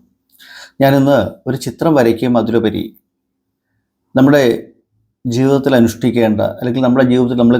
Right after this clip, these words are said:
കണ്ടും കേട്ടും അനുഭവിച്ചും പോകുന്ന ചില അധർമ്മ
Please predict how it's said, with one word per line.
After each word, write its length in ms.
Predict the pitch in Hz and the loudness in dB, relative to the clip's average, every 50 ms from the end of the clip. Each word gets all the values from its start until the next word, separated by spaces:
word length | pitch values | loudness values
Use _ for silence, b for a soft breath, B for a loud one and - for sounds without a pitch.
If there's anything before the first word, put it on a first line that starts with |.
| 120 | 0
കണ്ടും 320 | 120 110 110 107 127 127 120 113 | 0 0 2 2 2 2 2 2
കേട്ടും 340 | 113 107 110 123 117 110 104 | 0 0 0 -4 -4 -4 -4
അനുഭവിച്ചും 560 | 104 107 104 104 113 123 123 117 - 120 110 107 | -4 -6 -8 -4 -4 -4 -4 -4 -8 -12 -8 -6
പോകുന്ന 260 | 110 107 104 101 104 101 104 | -4 -4 -4 -6 -8 -10 -10
ചില 140 | 104 98 101 92 85 - - _ _ _ _ _ _ _ _ _ B B B B B B B B _ 113 123 | -6 -2 -2 -2 -2 -4 -12 _ _ _ _ _ _ _ _ _ B B B B B B B B _ -2 -2
അധർമ്മ 500 | 117 - 131 131 131 127 127 131 131 | 0 0 0 0 2 2 2 2 0